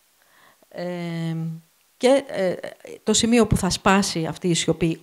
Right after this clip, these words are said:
οριστικά, γιατί η δίκη του Άιχμαν, εντάξει, ταράζει τα νερά, γράφονται πράγματα, αλλά δεν αλλάζει, ε, τη θέση αυτή, ε, είναι η δεκαετία του ογδόντα.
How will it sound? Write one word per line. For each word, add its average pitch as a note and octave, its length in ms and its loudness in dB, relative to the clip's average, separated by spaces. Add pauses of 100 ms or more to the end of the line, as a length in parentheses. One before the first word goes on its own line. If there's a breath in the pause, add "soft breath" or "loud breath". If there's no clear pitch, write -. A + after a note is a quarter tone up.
(120)
οριστικά, F3+ 800 -2 (460 soft breath)
γιατί F3 200 -6
η F3 40 -2
δίκη F#3 200 -4
του E3 100 2
Άιχμαν, F3+ 260 2
εντάξει, E3+ 280 -10
ταράζει D#3 300 -2
τα D#3+ 100 -6
νερά, D3+ 260 0
γράφονται E3 380 -2
πράγματα, F#3+ 480 -2
αλλά F#3 160 -2
δεν G3+ 140 0
αλλάζει, D#3 540 -2 (580 soft breath)
ε, E3+ 160 -6
τη F#3 160 0
θέση F3 540 2
αυτή, - 460 -4 (320 loud breath)
ε, F#3+ 360 0
είναι B3 220 0
η A#3 60 0
δεκαετία G3+ 460 -2
του G3 120 -8
ογδόντα. D3+ 520 -8